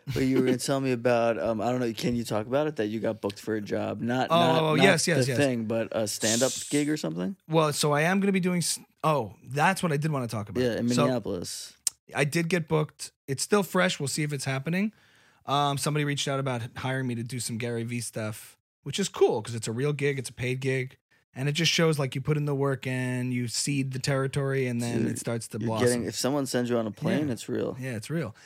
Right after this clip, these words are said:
Speaker 1: That's
Speaker 2: The
Speaker 1: really
Speaker 2: other thing I
Speaker 1: cool.
Speaker 2: wanted to say was that, like, we talk about techniques and things that we can do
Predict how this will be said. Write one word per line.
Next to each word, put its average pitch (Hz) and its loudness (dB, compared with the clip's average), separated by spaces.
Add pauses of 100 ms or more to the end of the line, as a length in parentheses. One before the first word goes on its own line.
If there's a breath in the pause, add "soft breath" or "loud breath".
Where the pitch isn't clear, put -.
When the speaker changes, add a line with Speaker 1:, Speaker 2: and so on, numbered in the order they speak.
(440 loud breath)
Speaker 1:
That's 160 0
Speaker 2:
The 170 4
Speaker 1:
really 175 8
Speaker 2:
other 285 4
thing 160 2
I 143 2
Speaker 1:
cool. 139 2
Speaker 2:
wanted 143 0
to 135 -2
say 139 -4
was 131 -4
that, 123 -6 (280)
like, 131 -2 (1700 soft breath)
we 151 0
talk 208 4
about 185 0 (220)
techniques 160 2
and 127 -4
things 143 -2
that 127 -4
we 135 -4
can 131 -6
do 113 -4